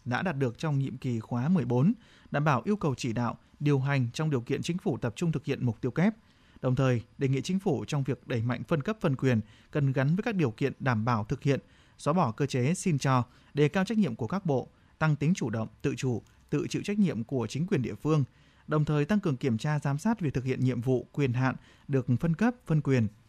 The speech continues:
Buổi chiều, Quốc hội thảo luận ở tổ về đánh giá kết quả thực hiện kế hoạch phát triển kinh tế xã hội, ngân sách nhà nước sáu tháng đầu năm và giải pháp thực hiện kế hoạch phát triển kinh tế xã hội,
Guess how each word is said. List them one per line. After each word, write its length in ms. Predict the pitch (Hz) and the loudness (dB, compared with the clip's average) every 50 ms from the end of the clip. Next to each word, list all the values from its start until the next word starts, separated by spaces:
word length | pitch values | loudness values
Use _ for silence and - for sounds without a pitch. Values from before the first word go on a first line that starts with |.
| _ _ _ _ _ _ _ | _ _ _ _ _ _ _
Buổi 140 | 151 143 131 | -2 -2 0
chiều, 220 | - 151 151 143 | 2 2 2 2
Quốc 120 | 143 240 233 | 2 2 0
hội 220 | 214 190 139 123 | 0 0 0 0
thảo 140 | - 131 120 | -2 -2 0
luận 180 | 120 135 120 - - | 0 0 -2 -2 -4
ở 160 | - 123 113 107 - | -6 -6 -4 0 2
tổ 240 | 139 131 113 101 - - - - - | 2 2 2 0 -4 -10 -18 -12 -4
về 200 | 123 135 135 135 | -2 0 0 2
đánh 180 | 131 143 156 | 2 0 0
giá 260 | 160 - 165 147 147 170 | 0 0 0 -2 -2 -2
kết 200 | - 254 - - | -2 -4 -4 -2
quả 140 | 175 127 | -4 -2
thực 160 | 113 - 123 - | -2 -4 -4 -4
hiện 200 | 139 123 - 120 | -4 -4 -4 -2
kế 120 | - 156 | -2 0
hoạch 260 | 180 202 190 120 - - | 2 2 2 0 0 -2
phát 140 | 202 214 | -2 -2
triển 180 | - - 147 - | -2 -2 -4 -4
kinh 200 | - - 139 135 | -2 -2 -2 -2
tế 80 | 131 117 | -2 -2
xã 140 | - 180 | -4 -2
hội, 240 | 175 170 151 120 113 - - - - - _ | 0 0 0 0 -2 -4 -12 -20 -20 -10 _
ngân 160 | 139 143 139 | 0 0 2
sách 220 | 135 - 220 214 - | 2 0 -2 -2 -2
nhà 100 | 143 110 | 0 0
nước 200 | 113 147 190 - - | 0 0 -2 -4 -6
sáu 280 | - - 139 131 143 - | -6 -4 -4 -4 -4 -4
tháng 200 | 151 147 135 185 | -2 0 2 2
đầu 140 | 202 165 120 | 2 2 2
năm 220 | 127 131 135 131 - - - - - - | 2 2 2 2 0 -4 -12 -20 -12 -6
và 300 | 117 127 127 123 123 123 | -2 0 2 2 2 2
giải 260 | 117 - 139 120 104 | 0 0 -2 -2 -2
pháp 280 | 104 - 208 240 - - | -2 -2 -2 -2 -2 -4
thực 160 | - - - | -6 -4 -2
hiện 200 | 147 143 - 123 | -2 -2 -2 -2
kế 120 | - 180 | -2 -2
hoạch 260 | 180 196 147 107 - | -2 -2 -2 -4 -4
phát 140 | - 214 214 | -4 -4 -2
triển 200 | - - 135 107 | 0 -2 -2 -2
kinh 200 | - - 143 135 | -2 -2 -2 -2
tế 100 | 127 123 | -2 -2
xã 120 | - - 185 | -4 -2 0
hội, 240 | 180 170 139 117 | 0 2 0 0